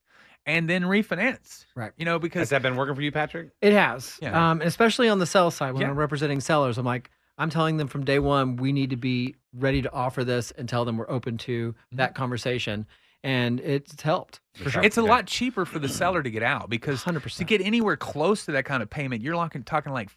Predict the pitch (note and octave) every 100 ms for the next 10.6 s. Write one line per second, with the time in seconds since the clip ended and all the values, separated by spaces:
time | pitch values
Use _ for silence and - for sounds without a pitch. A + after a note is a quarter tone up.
0 | - C#3+ D3+ D#3 D3+ A#2+ - D#3 C#3+ C#3
1 | - C#3+ C#3+ D3+ A#2+ A2+ A2 - - F#3+
2 | C#3 G2 - - G2 - _ _ _ -
3 | C3+ B2 A#2 A2 B2 D3+ F#3+ D3 F#2+ -
4 | - - - C3 A#2+ A2+ A2+ G#2+ F#2+ F2+
5 | - F2 G3+ G3 G3+ A3+ A3 E3+ G#3 G#3
6 | F3 - E3+ E3+ E3 D#3+ D3 E3+ D#3 D3
7 | D#3+ - E3+ D3+ C#3+ D3+ - D#3+ D#3+ -
8 | D#3+ D#3+ D#3 F3 C3+ C#3+ D3 C#3+ D3 F#3+
9 | G#3 G3+ G#3 - F#3+ D3+ D#3 D#3+ E3 D3+
10 | C3+ C#3+ C3 B2 E3